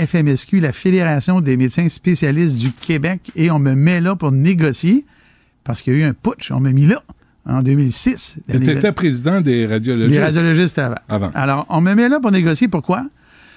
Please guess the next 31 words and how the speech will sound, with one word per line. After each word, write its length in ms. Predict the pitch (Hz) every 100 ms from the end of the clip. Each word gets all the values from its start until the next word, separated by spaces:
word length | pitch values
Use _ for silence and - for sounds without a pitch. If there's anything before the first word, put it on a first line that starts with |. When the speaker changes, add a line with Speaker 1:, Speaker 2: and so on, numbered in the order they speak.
| _ -
Speaker 1:
Parce 320 | 240 277 - 156
que 100 | 165
les 140 | 208 175
médecins 260 | 151 202
sont 220 | 180 151 165
insatisfaits, 680 | 151 143 - - 139 156 247 - _ _ -
parce 260 | 220 233 -
qu'ils 200 | 190 151
gagnent 400 | 165 190 202 175
en 80 |
moyenne 380 | 143 139 160 175
cinquante 380 | 151 190 185 175
pour 120 | 156
cent 100 | 151 139
de 60 |
moins 120 | 156
qu'en 160 | 156 143
Ontario. 360 | 127 120 156 175
Pourquoi 400 | 165 - 254 254
l'Ontario ? 640 | 202 185 160 160 208 269 _ - - - - -
Parce 180 | 160 -
que 60 |
quand 300 | 160 233 254
on 80 | 214
regarde 280 | 156 185 190
la 120 | 143
moyenne 840 | 135 156 196 208 180 185 180 147
de 60 | 131
rémunération 760 | 135 156 160 151 139 131 170 170
des 160 | 135
médecins 460 | 131 127 - 170